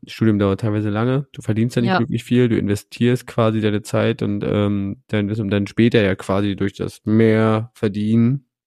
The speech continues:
Speaker 2: Ja.
Speaker 1: diese Zeit wieder,
Speaker 2: Ja.
Speaker 1: ähm, einzufangen oder aufzufangen.
Speaker 2: Mhm,
Speaker 1: Tatsächlich, ja.
Speaker 2: genau. Ja.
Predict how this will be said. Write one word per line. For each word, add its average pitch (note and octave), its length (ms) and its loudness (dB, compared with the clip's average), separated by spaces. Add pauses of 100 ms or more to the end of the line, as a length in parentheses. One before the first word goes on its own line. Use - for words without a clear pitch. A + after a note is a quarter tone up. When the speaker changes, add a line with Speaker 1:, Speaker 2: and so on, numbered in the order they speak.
(160)
Speaker 2:
Ja. F3 160 0 (400)
Speaker 1:
diese G#2 340 0
Zeit G2+ 320 0
wieder, F#2+ 340 0 (840)
Speaker 2:
Ja. F#2+ 320 0
Speaker 1:
ähm, F2+ 400 -2
einzufangen F2 540 -2
oder D#2 160 -2
aufzufangen. - 540 -8 (440)
Speaker 2:
Mhm, F#3+ 380 -4
Speaker 1:
Tatsächlich, - 0 -
ja. - 60 -14
Speaker 2:
genau. G#3 320 0 (320)
Ja. E3 140 -4